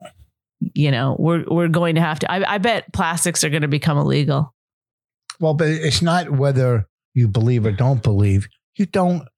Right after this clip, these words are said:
Speaker 2: as president of the United States, make fun of a sixteen-year-old girl.
Speaker 1: What did he say?
Speaker 2: He, he was sarcastic, saying, "Oh, uh, she's gonna have a great life. Looking forward to her li-," something like that. I had
Speaker 1: Yeah, she's gonna have a great life, fucking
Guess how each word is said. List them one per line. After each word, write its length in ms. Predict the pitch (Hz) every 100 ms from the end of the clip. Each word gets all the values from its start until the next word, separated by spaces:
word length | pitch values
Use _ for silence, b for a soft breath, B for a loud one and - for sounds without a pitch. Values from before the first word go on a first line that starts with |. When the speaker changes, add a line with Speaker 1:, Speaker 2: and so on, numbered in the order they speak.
| _
Speaker 2:
as 160 | 147 131
president 580 | - - 170 143 156 135
of 80 | 131
the 80 |
United 260 | 131 131 131
States, 520 | - - 139 120 - - _ _ _ _ _ _ _ -
make 200 | 135 123
fun 240 | - 139
of 80 | 123
a 40 | 113
sixteen-year-old 1120 | - 139 - - 123 113 110 123 175 160 127
girl. 140 | 143
Speaker 1:
What 80 | -
did 160 | 202 202
he 140 | 220
say? 440 | 196 202 175 135 139 120 - _ _ _ _ _ -
Speaker 2:
He, 300 | 175 147 -
he 60 | 165
was 140 | 143
sarcastic, 720 | - 127 - 127 120 - 117 104
saying, 300 | 123 113 113
"Oh, 260 | 135 160
uh, 180 | 151 143
she's 260 | - 147 123
gonna 160 | 151
have 120 | 131 143
a 60 |
great 260 | 127 151 151
life. 320 | 156 156 -
Looking 280 | 143 127 135
forward 400 | 147 143 139 123
to 160 | 135
her 140 | 113 123
li-," 160 | 120
something 260 | - 175 143
like 180 | 113 107
that. 220 | 107 104
I 40 | 101
had 180 | 104
Speaker 1:
Yeah, 80 | 233
she's 160 | 196 208
gonna 120 | 247
have 60 | 233
a 40 | 202
great 220 | 220 208
life, 300 | 196 196 160
fucking 540 | 180 165 156 151 151